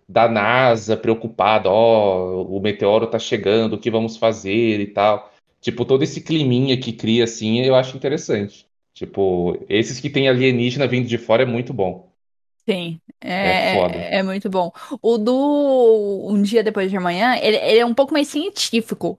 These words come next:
Speaker 2: Faz tempo que eu, que eu assisti ele, mas eu senti, assim, que a vibe dele era um pouco mais científica, porque ele vai
Speaker 1: É.
Speaker 2: explicar, ah, por que que tá acontecendo esse negócio da era glacial, et cetera, et cetera, sabe? Mas não deixa de ser um filme de <laughs> desastre.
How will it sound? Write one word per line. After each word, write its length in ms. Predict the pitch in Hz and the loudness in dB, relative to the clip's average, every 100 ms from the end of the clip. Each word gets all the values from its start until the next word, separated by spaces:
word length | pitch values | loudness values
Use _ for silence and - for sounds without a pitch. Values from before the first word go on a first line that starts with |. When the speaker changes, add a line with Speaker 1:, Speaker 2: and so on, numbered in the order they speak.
| _ | _
Speaker 2:
Faz 180 | - 208 | -2 0
tempo 220 | 294 349 | -2 -4
que 80 | - | 2
eu, 260 | 262 240 226 | 6 6 6
que 60 | |
eu 60 | 233 | 2
assisti 320 | 226 208 208 | 0 -4 0
ele, 180 | 196 247 | 0 2
mas 180 | 233 214 | 0 2
eu 120 | 220 | 0
senti, 280 | 247 226 240 | 0 0 0
assim, 200 | 240 240 | 0 0
que 80 | |
a 60 | 240 | 2
vibe 260 | 214 226 240 | 2 2 2
dele 220 | 226 233 | 2 2
era 80 | 226 | 2
um 80 | 233 | 0
pouco 180 | 254 | -2
mais 160 | 262 262 | -2 -2
científica, 880 | - 262 269 - 269 277 262 - 170 _ _ | -2 0 0 0 0 0 -2 0 -2 _ _
porque 180 | 226 220 | -2 2
ele 140 | 220 | 2
vai 120 | 226 | 4
Speaker 1:
É. 20 | 220 | 2
Speaker 2:
explicar, 1200 | - 190 190 190 220 214 240 240 214 - - - | 2 0 2 4 4 6 6 4 2 -4 -16 -4
ah, 300 | 233 240 247 | 2 4 4
por 100 | 240 226 | 0 -8
que 80 | |
que 80 | 226 | -4
tá 80 | 233 | -2
acontecendo 720 | 233 247 285 - 240 233 240 | -2 -2 -2 -2 0 0 0
esse 100 | 208 | 0
negócio 300 | 220 196 202 | 0 -2 0
da 140 | 208 202 | 2 4
era 160 | 190 | 2
glacial, 720 | 190 180 - 302 262 226 233 202 | -2 -4 -2 0 4 4 4 2
et 120 | - | -2
cetera, 340 | 208 180 185 | 0 0 -2
et 80 | - | -4
cetera, 680 | - 220 214 226 208 170 175 - | 0 4 4 4 0 -4 -6 -6
sabe? 240 | 226 185 180 | -2 -2 -2
Mas 180 | 185 | -4
não 100 | 233 233 | 0 0
deixa 220 | 247 233 | 0 0
de 60 | 220 | -2
ser 80 | 240 | -4
um 40 | |
filme 220 | 247 220 | 0 0
de 120 | 247 254 | 2 2
<laughs> 0 | |
desastre. 680 | 262 269 202 233 - 269 | 0 -2 -2 -4 -8 -16